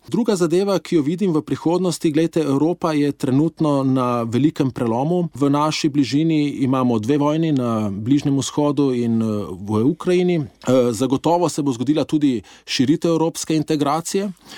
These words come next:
in menim, da bo tukaj izjemnega pomena, da bo znala Slovenija zagovarjati svoje interese. Pri čemer se,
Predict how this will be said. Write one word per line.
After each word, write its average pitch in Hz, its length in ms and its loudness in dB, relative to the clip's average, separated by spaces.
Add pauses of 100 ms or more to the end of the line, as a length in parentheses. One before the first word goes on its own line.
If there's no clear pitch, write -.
(220)
in 143 180 4
menim, 185 340 2
da 160 120 0
bo 151 100 2
tukaj 180 340 -2
izjemnega 156 640 0
pomena, 123 480 -2 (420)
da 139 160 2
bo 139 120 2
znala 160 420 0
Slovenija 151 760 0
zagovarjati 143 1000 0
svoje 143 680 0 (120)
interese. 139 560 -2 (240)
Pri 151 120 2
čemer 185 360 2
se, 147 440 0